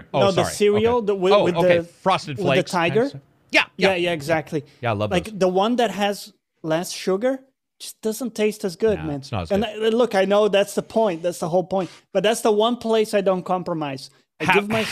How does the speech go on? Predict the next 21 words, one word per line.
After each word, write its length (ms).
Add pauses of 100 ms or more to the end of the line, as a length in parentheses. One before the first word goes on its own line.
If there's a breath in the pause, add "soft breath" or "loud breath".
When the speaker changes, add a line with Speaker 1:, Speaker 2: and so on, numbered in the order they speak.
(120)
Speaker 1:
have 240
you, 240
though, 340
overcompromised 300
to 80
Speaker 2:
normal 300
Frosties. 400
Speaker 1:
where 200
all 160
the 140
other 160
sugar 320
you've 240
removed 460
has 180
now 100
been 200
replaced 340
by 80
your 140
breakfast? 560